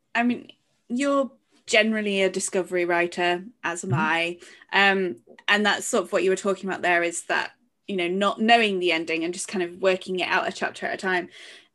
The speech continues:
Speaker 1: Is there room in book camp for people who are really into plotting and want to create a really intricate plot ahead of time?
Speaker 2: Yeah, absolutely. I mean, people can either come with their plot, or that's something that I can work with them, um, in the early stages.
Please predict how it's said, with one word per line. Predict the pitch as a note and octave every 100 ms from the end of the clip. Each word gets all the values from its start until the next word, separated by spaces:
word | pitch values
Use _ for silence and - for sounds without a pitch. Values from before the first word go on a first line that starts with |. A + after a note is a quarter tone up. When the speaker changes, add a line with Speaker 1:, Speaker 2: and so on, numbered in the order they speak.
| -
Speaker 1:
Is | C4 C4+
there | C#4 C4 B3 A#3+ - -
room | G3+ B3 A3+ A3
in | F3 A3 A3 G#3 G3 -
book | - -
camp | - F#3+ -
for | - G3 F#3+
people | F#3+ G3+ G3
who | F#3+
are | F#3 F3+
really | G3+ F#3+ E3+
into | - F#3 F#3
plotting | - F#3 - D#3 D#3+
and | E3+ -
want | F3 F3 -
to | -
create | - F3 C3
a |
really | F3 E3+ F3 _ _ _ _ -
intricate | A3+ A#3 - - -
plot | - D#3+ - _ -
ahead | G3 F#3+ F3
of | -
time? | F#3 C#3 - - - _ _ _ -
Speaker 2:
Yeah, | A#3+ A#3+
absolutely. | - F#3 F#3+ A#2
I | A#2
mean, | B2+ B2+ B2+ -
people | D#3+ C#3
can | C3+
either | C3 A#2
come | A#2 C#3 C3 A2+ G#2
with | B2 C3
their | C3
plot, | B2+ C#3+ D3 -
or | A2
that's | A2 -
something | A#2+ G#2+
that | A2
I | -
can | A2+
work | A2 G2+
with | A2+
them, | G#2+ G#2 G#2 G#2
um, | G2 F#2+ G2 G2+ -
in | B2
the | A#2 A2+ A2+
early | A#2 A2
stages. | G#2 G#2 F#2+ F#2+ F#2+